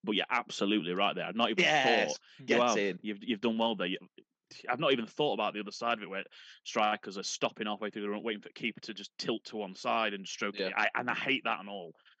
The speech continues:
Speaker 1: I think once you start your run up, you should finish your run up. You shouldn't
Speaker 2: Yeah.
Speaker 1: be able. It was a rule as well, weren't it, at one point?
Speaker 2: Was for a
Speaker 1: That
Speaker 2: bit, yeah.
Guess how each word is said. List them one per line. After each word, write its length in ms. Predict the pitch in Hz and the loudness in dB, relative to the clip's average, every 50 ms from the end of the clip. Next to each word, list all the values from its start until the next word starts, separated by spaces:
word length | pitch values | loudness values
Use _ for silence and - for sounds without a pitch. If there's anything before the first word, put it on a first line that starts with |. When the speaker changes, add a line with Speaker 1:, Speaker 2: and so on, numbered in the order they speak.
| _ - | _ -6
Speaker 1:
I 40 | 135 | 0
think 220 | - 151 147 131 | 2 2 2 2
once 120 | 147 151 - | 0 -2 -2
you 40 | - | -2
start 300 | - - 156 147 - - | -2 0 2 2 2 0
your 100 | 98 98 | -2 -4
run 100 | 95 95 | -4 -4
up, 100 | 104 110 113 | -6 -6 -6
you 60 | 113 | -6
should 140 | - - 113 | -6 -6 -6
finish 340 | - - 139 117 107 - - | -2 2 2 2 2 0 -2
your 100 | 104 98 | -2 -2
run 80 | 92 90 | -2 -2
up. 120 | 87 95 - | -4 -4 -2
You 60 | 113 | -2
shouldn't 340 | 101 - 135 127 120 - - - | 0 2 2 2 2 0 0 0
Speaker 2:
Yeah. 140 | 127 123 | 0 2
Speaker 1:
be 120 | 110 120 123 | 2 2 2
able. 180 | 123 120 120 - 131 | 2 2 2 2 2
It 120 | 143 143 | 2 4
was 180 | 156 208 233 208 | 4 4 4 4
a 60 | 214 | 2
rule 220 | 226 294 302 254 196 | 2 2 2 0 -2
as 80 | 175 226 | -2 -4
well, 100 | 269 240 | -4 -4
weren't 260 | 254 269 254 - - | -2 -2 -4 -2 -2
it, 60 | 120 | -4
at 80 | 104 92 | -2 -2
one 160 | 123 113 113 | -2 -4 -4
point? 320 | - - 101 101 113 127 120 | -4 -2 0 0 0 0 0
Speaker 2:
Was 140 | 117 - | 0 -2
for 160 | - - 120 101 | 0 0 0 2
a 40 | |
Speaker 1:
That 80 | 95 - | 4 4
Speaker 2:
bit, 180 | 104 104 - 80 | 4 4 2 2
yeah. 180 | 98 98 95 | 0 0 0